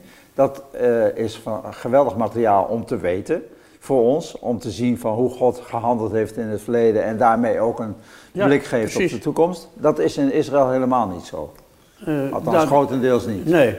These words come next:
Speaker 2: dat, dat merkte hij in de synagoge ook in Nederland. Maar goed, we,
Speaker 1: Ja.
Speaker 2: we sta-, we kijken nu eenmaal naar de profetie.
Speaker 1: Precies.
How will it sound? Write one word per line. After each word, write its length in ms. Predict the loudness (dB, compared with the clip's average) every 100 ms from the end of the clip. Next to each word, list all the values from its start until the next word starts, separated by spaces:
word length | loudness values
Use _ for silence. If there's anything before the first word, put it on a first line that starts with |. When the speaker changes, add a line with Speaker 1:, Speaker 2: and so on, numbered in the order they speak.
| -4
Speaker 2:
dat, 340 | -2 -2 -6 -8
dat 340 | -4 -4 -4 -10
merkte 400 | -2 0 0 -2
hij 220 | 0 2
in 180 | 0 -2
de 80 | -4
synagoge 600 | -4 -4 -4 -2 -2 -4
ook 120 | -6
in 80 | -2
Nederland. 600 | -2 -2 -4 -8 -10 -18 _ _ _ _ _ _ _
Maar 140 | -4 0
goed, 280 | 2 0
we, 440 | -2 -6 -6 -12 -8
Speaker 1:
Ja. 200 | -2 -2 -2 -14 -4
Speaker 2:
we 120 | 0
sta-, 320 | 2 4 2 2
we 80 | -2
kijken 400 | 2 2 2 2
nu 120 | 2
eenmaal 220 | 2 2
naar 140 | 2
de 80 | 0
profetie. 580 | 0 -2 -2 -4 -2 -2 -4
Speaker 1:
Precies. 380 | -8 -4 -4 -4